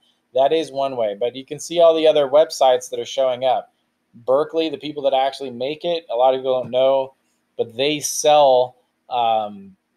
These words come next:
they sell these eggs right there on their website. Now, they don't always have a lot of stock 'cause they're shipping out most of their stuff. But, uh, if you go onto here, you can select, uh, what you're looking for directly. Like, let's say we're looking for chartreuse,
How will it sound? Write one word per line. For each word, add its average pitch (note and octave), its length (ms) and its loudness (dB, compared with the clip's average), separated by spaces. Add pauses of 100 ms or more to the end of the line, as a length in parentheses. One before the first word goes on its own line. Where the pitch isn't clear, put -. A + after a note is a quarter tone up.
(340)
they C#3 140 -6
sell D#3+ 260 2
these B2+ 220 -8
eggs A#2+ 340 0
right B2 240 -2
there C3 160 0
on B2 100 -2
their A2+ 100 -8
website. A#2+ 500 -4
Now, A#2+ 120 -8
they D#3 120 -4
don't F3 180 0
always D#3+ 240 0
have C#3+ 220 0
a B2+ 60 0
lot B2+ 260 2
of A#2+ 80 -2
stock C3 420 -4
'cause A2+ 120 -10
they're A#2 260 -6
shipping C3+ 480 -10
out B2 400 -4
most A#2+ 280 -2
of A2 120 -6
their G#2+ 160 -6
stuff. G#2 380 -4 (520)
But, A#2+ 180 2
uh, A#2 240 4
if - 80 -10
you D3 60 -12
go D#3 140 2
onto C#3+ 240 2
here, C3+ 460 -2 (720)
you C3+ 160 -16
can C3 160 -12
select, C3 640 -2 (400)
uh, A2+ 300 2
what B2 240 0
you're B2 80 0
looking B2 340 -4
for A#2 380 0
directly. A2+ 640 -6
Like, G#2+ 320 -4
let's A#2+ 160 -6
say A#2 120 -4
we're A2 120 -4
looking A2+ 240 -6
for A2+ 120 -10
chartreuse, A2 760 -8